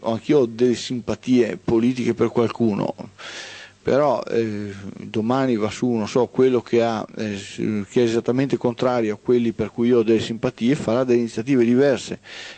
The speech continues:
ma non è importante il discorso politico, il proprio essere politico, è importante le, eh, il fatto di negare alla Chiesa Cattolica il proprio appoggio. Questa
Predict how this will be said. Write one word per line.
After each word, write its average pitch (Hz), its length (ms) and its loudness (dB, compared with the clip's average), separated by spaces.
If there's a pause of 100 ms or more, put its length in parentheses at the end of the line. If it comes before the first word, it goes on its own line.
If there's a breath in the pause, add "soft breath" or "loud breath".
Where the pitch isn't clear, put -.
ma 113 120 -2
non 123 180 2
è 151 200 -2
importante 117 1080 -2
il 120 160 0
discorso 113 640 -2
politico, 110 640 0
il 101 80 2
proprio 110 300 2
essere 107 280 0
politico, 101 460 -4
è - 60 -8
importante 113 920 -2 (440 loud breath)
le, 117 360 2
eh, 95 320 -4 (220)
il 120 140 -2
fatto 135 400 -2
di 120 200 0
negare 117 800 0
alla 107 240 -4
Chiesa 110 340 0
Cattolica 101 760 -2
il 117 200 0
proprio 117 300 -2
appoggio. 98 640 -6 (360 loud breath)
Questa - 400 -2